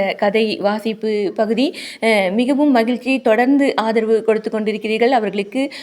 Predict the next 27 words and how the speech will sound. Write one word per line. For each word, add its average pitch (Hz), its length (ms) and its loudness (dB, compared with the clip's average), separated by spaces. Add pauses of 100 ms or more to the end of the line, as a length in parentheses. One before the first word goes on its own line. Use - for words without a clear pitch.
(140)
அ, 208 280 -4
உங்களுடைய 233 480 -2
பேரன்பை 240 580 2 (340)
நினைத்து 240 600 0
நான் 196 220 -2
வியக்கிறேன். 240 520 -2 (260)
அன்பும் 262 520 0 (120)
ஆனந்தமும் 226 640 -2
அடைகிறேன். 214 480 -2 (220)
நன்றி 240 340 -2 (160)
நேயர்களே. 202 400 -6 (300)
இன்றும் 277 500 0
கூட 226 320 0
மிகவும் 214 560 -4
அருமையான 233 560 -4 (500)
ஒரு 214 200 -2 (160)
சிறுகதை 240 480 0 (260)
உலகம் 226 420 0
என்கின்ற 208 500 0
தலைப்பில் 220 540 0
பார்க்க 226 380 -2
போற 214 260 0
கதை 214 280 0 (320)
சிறுவாணி 349 560 0
சிறுகதைகள் 262 560 0
இரண்டாயிரத்தி 233 640 -2
இருபது. 208 440 -2